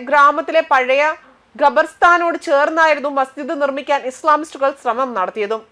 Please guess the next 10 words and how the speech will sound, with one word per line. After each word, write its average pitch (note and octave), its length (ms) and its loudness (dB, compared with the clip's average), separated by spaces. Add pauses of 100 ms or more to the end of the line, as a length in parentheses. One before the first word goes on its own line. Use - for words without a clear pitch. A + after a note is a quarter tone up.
(380)
നാൽപത് B3 420 2
വർഷം C4 420 -2
പഴക്കമുള്ള C#4+ 580 0 (520)
ഖബറിന് C#4+ 460 0
ചുറ്റും D4 300 -12 (120)
ഇരുപത് D4 380 -6
അടി C#4 140 -6
ഉയരമുള്ള C#4 500 -2 (100)
തൂണുകൾ B3+ 360 -6 (100)
സ്ഥാപിച്ചിരുന്നു. G#3+ 640 -4